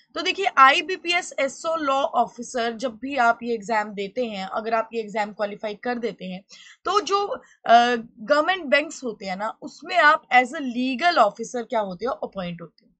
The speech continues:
ठीक है। लॉ ऑफिसर का एग्जाम ही है, तो लीगल ऑफिसर, लॉ ऑफिसर as a आप अपॉइंट होते हो। मैंने सारी आपको हायरार्की बताई थी, किस तरह से आप अपॉइंट होंगे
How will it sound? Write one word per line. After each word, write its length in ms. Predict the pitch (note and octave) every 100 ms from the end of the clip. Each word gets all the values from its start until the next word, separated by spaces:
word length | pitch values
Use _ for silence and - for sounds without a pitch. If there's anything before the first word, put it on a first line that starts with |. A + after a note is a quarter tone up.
| _
ठीक 100 | D4
है। 80 | F#4+ - - _ A#3
लॉ 120 | B3
ऑफिसर 460 | C#4 C4+ B3+ D4+
का 120 | C4+ C#4
एग्जाम 400 | G#3+ A3+ A#3 C#4+
ही 180 | C#4
है, 120 | C4 C4+
तो 120 | E4
लीगल 320 | C4 A#3+ C#4+
ऑफिसर, 340 | A3+ A3 C#4+
लॉ 100 | B3
ऑफिसर 440 | A3+ G#3 - A#3 G3+
as 60 |
a 40 | A3+
आप 240 | A3+ G3 -
अपॉइंट 320 | - F#3+ E3+ E3+
होते 180 | -
हो। 60 | F3 - - -
मैंने 180 | B3 D4+
सारी 240 | E4 D#4 D#4
आपको 240 | D4 -
हायरार्की 460 | C#4+ A#3 A#3 A3+ D4+
बताई 280 | C4 B3
थी, 140 | A3+ C4
किस 240 | C#4+ -
तरह 160 | B3+ A#3+
से 140 | C4
आप 160 | B3+ A#3+
अपॉइंट 400 | - A3+ B3 B3
होंगे 380 | B3 A3 A3+